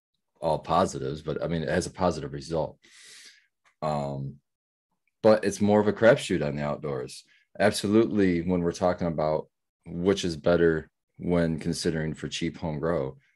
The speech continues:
absolutely outdoors is gonna be better on those years, on those years where everything seems to fall into place. I know that's pretty hard to beat. Outdoors with no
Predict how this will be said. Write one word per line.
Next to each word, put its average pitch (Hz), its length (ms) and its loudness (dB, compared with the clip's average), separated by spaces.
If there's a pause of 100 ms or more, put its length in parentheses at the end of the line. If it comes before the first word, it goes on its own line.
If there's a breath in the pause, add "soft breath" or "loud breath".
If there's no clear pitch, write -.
(160)
absolutely 104 580 2
outdoors 90 340 4
is 92 40 -4
gonna 82 160 -2
be 78 140 -4
better 82 400 2
on 90 280 4
those 85 260 2
years, 85 320 0
on 98 260 0
those 95 220 0
years 92 280 0
where 80 140 0
everything 80 380 -4
seems 85 280 -6
to 78 100 -10
fall 80 260 -4
into 76 160 -6
place. 85 440 -4 (580 soft breath)
I 87 80 -2
know 98 100 2
that's 113 220 0
pretty 98 240 2
hard 90 160 4
to 82 60 0
beat. 71 280 -6
Outdoors 85 540 0
with 73 100 -10
no 85 500 -2